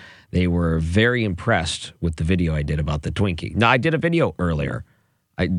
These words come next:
ta-, I did a taste test on a video, and I liked every single second of it.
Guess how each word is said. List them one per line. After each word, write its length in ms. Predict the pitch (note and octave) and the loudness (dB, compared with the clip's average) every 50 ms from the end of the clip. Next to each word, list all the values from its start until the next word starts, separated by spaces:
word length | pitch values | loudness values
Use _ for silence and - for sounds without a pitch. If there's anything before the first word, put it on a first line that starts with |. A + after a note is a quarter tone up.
| F2 - - | -2 -2 0
ta-, 160 | - G2+ - | 2 2 2
I 220 | - G#2 F2+ F#2+ G2 | 2 0 2 2 2
did 200 | F2+ F2+ A2+ A2 | 2 2 2 2
a 100 | G2+ G2 | 2 0
taste 380 | F2 - - A#2 B2 - - | 0 0 0 0 0 0 0
test 280 | - - A#2 A2 - - | 0 0 0 0 -2 -2
on 160 | - A2 A2 | 0 0 2
a 20 | G2 | 2
video, 300 | F2 G#2 G#2+ A2 F2 E2 | 2 2 0 0 0 -2
and 80 | D#2+ | -2
I 40 | D#2 | -2
liked 280 | D#2 E2 F2 E2+ - - | 0 0 0 0 -2 -2
every 220 | F2 E2 F#2 F#2 | -2 0 0 0
single 280 | F2+ - - G2 F#2+ F#2 | 0 0 0 0 0 0
second 360 | F2 - G#2+ G2 F2 - F2 D2+ | 0 0 0 -2 0 -2 -2 -2
of 80 | C#2+ | -2
it. 160 | C#2+ C#2 - | -2 -4 -6